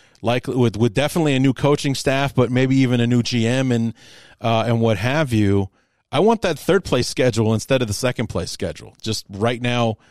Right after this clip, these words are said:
as things are, that's where I would like to go with that. So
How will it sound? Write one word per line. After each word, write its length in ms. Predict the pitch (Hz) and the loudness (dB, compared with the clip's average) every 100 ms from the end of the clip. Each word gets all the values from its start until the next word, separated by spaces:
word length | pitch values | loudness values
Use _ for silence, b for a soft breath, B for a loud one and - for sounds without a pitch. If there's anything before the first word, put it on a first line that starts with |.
| b b - | b b -4
as 240 | 120 - | -2 -2
things 260 | 120 107 98 | -2 -2 0
are, 360 | 104 98 90 - | 2 0 -2 -6
that's 260 | 107 110 - | -4 -4 -2
where 180 | 104 | 0
I 80 | 101 | 0
would 220 | 95 90 - | -2 -4 -10
like 200 | 98 104 | -10 -10
to 80 | - | -8
go 280 | 87 87 - _ _ _ _ _ | -8 -8 -10 _ _ _ _ _
with 200 | 101 92 | -10 -8
that. 300 | 95 87 - | -10 -10 -10
So 360 | - 82 80 | -10 -10 -14